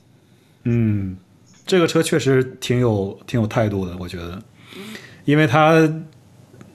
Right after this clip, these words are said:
怎么说呢？它那样子看起来以为是那种后驱的感觉，但是其实它是前驱，<laughs> 很，很迷惑人，对吧？感觉好像前面很长，修长的一个发动机盖子，然后后面是一个 hatchback 造型，感觉是那种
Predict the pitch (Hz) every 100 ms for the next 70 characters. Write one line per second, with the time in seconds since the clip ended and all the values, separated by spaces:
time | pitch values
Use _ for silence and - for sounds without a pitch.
0 | 139 - 107 107 139 135 123 120 165 175
1 | 214 156 127 - 160 117 104 104 95 101
2 | 107 143 131 113 101 98 - 147 113 -
3 | 104 98 104 95 92 101 120 110 - 117
4 | 127 123 - 104 101 - - 117 - 196
5 | 214 - 202 - 170 185 - - 254 208
6 | - 151 147 131 160 185 262 196 107 110
7 | - - - - - - - 135 117 107
8 | 107 - - - - - - - _ -
9 | 139 135 180 156 156 - 139 147 135 110
10 | - 120 110 - 165 160 120 120 123 120
11 | 127 127 113 120 147 127 101 95 101 135
12 | 117 110 113 113 120 120 135 113 107 113
13 | 95 - 110 107 110 110 127 123 151 135
14 | 127 101